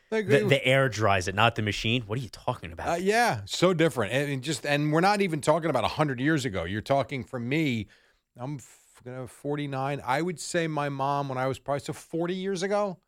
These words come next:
Speaker 2: It
Speaker 1: we
Speaker 2: is
Speaker 1: were still
Speaker 2: funny, though,
Speaker 1: doing
Speaker 2: you
Speaker 1: that.
Speaker 2: say that, 'cause there's stuff that, like, happened five, ten years before I was born.
Speaker 1: Mm-hmm.
Speaker 2: And then there's st-, things that were outdated a hundred years before you
Speaker 1: Sure.
Speaker 2: were born. It all seems like ancient history to you, 'cause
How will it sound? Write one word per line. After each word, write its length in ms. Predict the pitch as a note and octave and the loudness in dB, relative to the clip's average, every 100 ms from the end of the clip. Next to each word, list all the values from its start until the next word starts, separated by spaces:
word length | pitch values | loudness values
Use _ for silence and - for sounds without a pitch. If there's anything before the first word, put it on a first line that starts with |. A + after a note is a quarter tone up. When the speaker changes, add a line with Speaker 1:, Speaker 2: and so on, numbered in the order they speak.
| _ _ _ | _ _ _
Speaker 2:
It 80 | F#3 | 2
Speaker 1:
we 60 | F#3 | 2
Speaker 2:
is 60 | |
Speaker 1:
were 60 | F#3 | 4
still 140 | F#3+ | 4
Speaker 2:
funny, 100 | F#3+ | 6
though, 60 | D#3 | 6
Speaker 1:
doing 140 | C3 | 4
Speaker 2:
you 40 | B2+ | 4
Speaker 1:
that. 100 | - | 2
Speaker 2:
say 160 | D3 C#3+ | 2 2
that, 160 | G#2 | 0
'cause 140 | - A2+ | -2 -2
there's 160 | C3 - | -2 2
stuff 300 | D#3 D3+ - | 2 2 2
that, 160 | C3+ | 2
like, 240 | B2+ A#2+ G#2+ | 4 2 4
happened 500 | B2 B2 B2+ A2+ G#2 - _ _ _ | 2 4 2 0 -2 -10 _ _ _
five, 400 | - - D3+ D#3+ | -20 0 2 2
ten 220 | - D3 C#3+ | 0 0 2
years 180 | C3+ A2+ | 2 0
before 300 | G#2+ - A2 | -2 0 2
I 80 | G#2 | 2
was 160 | G2+ | -2
born. 280 | F#2+ F#2+ D#2 _ | -4 -8 -10 _
Speaker 1:
Mm-hmm. 200 | A#2+ A#2+ | -6 0
Speaker 2:
And 100 | B2 | 2
then 100 | C3 C3 | 2 2
there's 160 | B2+ | 0
st-, 220 | - B2+ - | -2 -10 -4
things 280 | B2+ A#2 | -2 2
that 160 | A#2 A#2+ | 2 2
were 120 | A#2+ | 4
outdated 520 | A#2+ A2+ A#2 A2+ A#2 A2 _ _ - | 2 2 0 0 0 -4 _ _ -10
a 60 | |
hundred 480 | - - D#3 B2+ G#2+ | -8 -2 -2 -2 -2
years 220 | G2+ F#2+ | -2 -2
before 420 | F2+ G#2 G2+ F#2+ F2+ | -4 -8 -4 -4 -4
you 160 | G2+ | -2
Speaker 1:
Sure. 140 | G2+ D#3 | 2 2
Speaker 2:
were 40 | |
born. 260 | G#2 E2+ D#2+ _ _ _ | 2 -4 -8 _ _ _
It 120 | B2 | 2
all 160 | B2 C3+ | 2 2
seems 240 | - B2 | 0 2
like 180 | B2 A#2+ | 2 2
ancient 280 | B2 A#2+ G#2+ | 0 0 -2
history 300 | C#3 - G#2 | -2 -2 -4
to 60 | F2+ | -4
you, 100 | F2 | -2
'cause 220 | G#2+ F#2+ | -2 -4